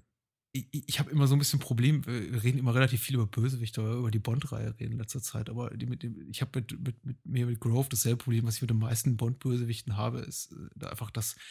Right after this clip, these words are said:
wenn man über den Plan, den sie haben, zu viel nachdenkt, merkt man sehr schnell, das kann nicht funktionieren. Vor allem irgendwie, äh,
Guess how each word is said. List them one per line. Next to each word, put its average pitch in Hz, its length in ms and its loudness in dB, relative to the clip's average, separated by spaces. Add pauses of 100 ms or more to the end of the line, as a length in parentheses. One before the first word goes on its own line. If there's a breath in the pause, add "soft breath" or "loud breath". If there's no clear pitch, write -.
(160 loud breath)
wenn 120 80 2
man 123 100 6
über 120 100 2
den 107 120 4
Plan, 123 360 2
den 117 140 2
sie 107 140 2
haben, 120 360 0
zu 123 240 -2
viel 123 300 -2 (180)
nachdenkt, 123 600 -2 (140)
merkt 127 200 -4
man 120 100 0
sehr 113 140 2
schnell, 117 320 2 (380 loud breath)
das - 380 0
kann 127 320 4
nicht 123 220 2
funktionieren. 120 1000 -2 (260)
Vor - 140 -10
allem 117 460 -4
irgendwie, 120 560 -6
äh, - 1800 -20